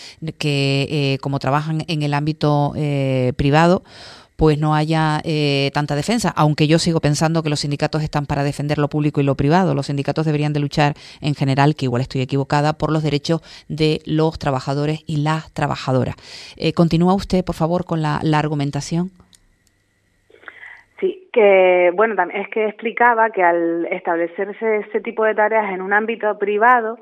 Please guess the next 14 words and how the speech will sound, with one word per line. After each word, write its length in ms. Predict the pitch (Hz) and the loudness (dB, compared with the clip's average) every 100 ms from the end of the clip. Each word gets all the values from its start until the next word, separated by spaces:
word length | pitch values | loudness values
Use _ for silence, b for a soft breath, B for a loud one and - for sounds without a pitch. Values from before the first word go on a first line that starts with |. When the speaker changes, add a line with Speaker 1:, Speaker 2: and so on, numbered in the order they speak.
| B B B - | B B B -2
Speaker 2:
pues 220 | 196 185 | -2 -2
la 60 | 180 | -6
inspección 400 | 185 156 202 190 | -6 -4 -4 -2
de 80 | |
trabajo 340 | 202 190 196 220 | 0 0 0 -4
no 140 | 214 | -8
llega 340 | 190 202 196 165 | -4 -4 0 0
a, 540 | 156 151 147 - 156 | 2 0 -2 -2 -2
a 60 | 156 | -2
ese, 440 | - 160 147 143 | -8 -10 -8 -6
a, 720 | 156 147 139 139 147 143 139 127 | -4 -2 -2 -4 -6 -6 -8 -10
a 60 | - | -14
esa 180 | - 165 | -14 -14
supervisión. 720 | 160 160 156 139 - 175 190 | -8 -8 -8 -14 -8 -8 -8